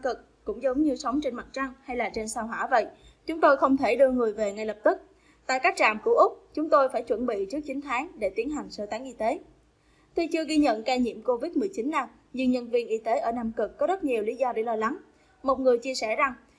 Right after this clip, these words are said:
nếu các bạn bị mắc bệnh truyền nhiễm ở một nơi xa xôi hẻo lánh với các cơ sở y tế hạn chế,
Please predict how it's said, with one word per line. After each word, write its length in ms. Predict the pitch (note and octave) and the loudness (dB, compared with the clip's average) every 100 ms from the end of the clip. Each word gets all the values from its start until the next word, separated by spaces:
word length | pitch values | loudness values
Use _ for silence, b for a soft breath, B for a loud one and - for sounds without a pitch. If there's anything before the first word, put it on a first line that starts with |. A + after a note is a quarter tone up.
| b | b
nếu 120 | E4+ F#4+ | -4 0
các 120 | F4+ | 2
bạn 220 | A3+ G#3+ | 2 0
bị 100 | G#3 | -4
mắc 200 | B3 F4 | -4 -2
bệnh 200 | A#3 G#3+ | -2 0
truyền 200 | A#3 G3+ | -4 -4
nhiễm 240 | G3 F#3+ | -6 -6
ở 80 | A#3+ | 0
một 200 | B3+ A#3+ | 0 2
nơi 200 | A3+ G#3+ | 0 -2
xa 220 | G#3+ A3 | -2 -6
xôi 220 | G#3+ A3+ A3 | -6 -6 -6
hẻo 160 | F3+ | -6
lánh 240 | F#3 G#3+ F4 - | -6 -6 -8 -8
với 100 | C4 | -6
các 160 | C#4 F4+ | -6 -4
cơ 100 | B3+ | -4
sở 140 | A#3+ | -4
y 120 | G3+ A3+ | -6 -6
tế 160 | A3 | -6
hạn 200 | C4+ - - | -8 -14 -2
chế, 240 | A#3 F4 | 0 0